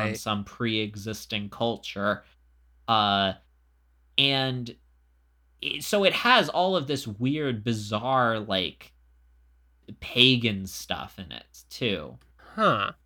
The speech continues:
Speaker 2: So,
Speaker 1: Weird.
Speaker 2: like, you, you're watching it, and the most interesting parts of it, 'cause it, it is a bad movie. It, there, there's, there, there's w-, a couple of really funny things just with how cheap it is. There's a, the, the scene where, um,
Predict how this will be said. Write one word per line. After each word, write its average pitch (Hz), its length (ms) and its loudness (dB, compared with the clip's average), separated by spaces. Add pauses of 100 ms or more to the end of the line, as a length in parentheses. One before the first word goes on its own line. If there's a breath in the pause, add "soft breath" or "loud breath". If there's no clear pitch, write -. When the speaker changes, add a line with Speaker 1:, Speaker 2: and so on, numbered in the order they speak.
(460)
Speaker 2:
So, 156 320 2
Speaker 1:
Weird. 147 120 0
Speaker 2:
like, 135 320 2 (220)
you, 160 180 -2
you're 170 220 0
watching 180 400 4
it, 151 160 2
and 143 120 2
the 151 60 -4
most 165 260 0
interesting 165 720 -4 (120)
parts 175 340 2
of 120 80 -6
it, 107 100 -2
'cause 180 140 -4
it, 196 140 -2
it 220 160 0
is 190 160 0
a 139 60 2
bad 113 380 4
movie. 101 380 -4
It, 117 260 -8
there, 127 260 2
there's, 127 380 -2 (1080 soft breath)
there, 165 300 2
there's 151 280 0
w-, 135 260 -4 (140)
a 135 80 4
couple 208 480 0
of 120 260 -4
really 156 320 -2
funny 135 420 -4
things 123 420 -4
just - 260 -6
with 120 100 -10
how 117 160 2
cheap - 380 -6
it 139 100 -4
is. 135 280 0
There's 120 360 0
a, 110 500 0
the, 131 160 -2
the 127 160 -4
scene 156 400 -4
where, 123 380 2
um, 107 460 0